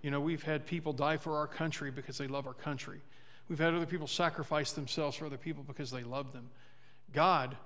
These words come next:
showed the ultimate love for us by allowing his son to go to the cross to die for us. I don't know if any of us in here who have kids would have been able to do that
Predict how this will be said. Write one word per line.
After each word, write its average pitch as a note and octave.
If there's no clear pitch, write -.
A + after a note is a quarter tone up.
showed D#3+
the D3
ultimate C#3+
love C3+
for C#3
us C3
by C3
allowing C3+
his C3
son C3
to B2+
go B2
to B2+
the B2+
cross -
to C#3+
die A#2+
for -
us. -
I F3+
don't G#3
know G3+
if E3
any F#3+
of E3+
us E3+
in F3+
here E3
who D3
have C#3
kids E3+
would D3+
have C3+
been D3+
able D3+
to D3+
do D#3
that B2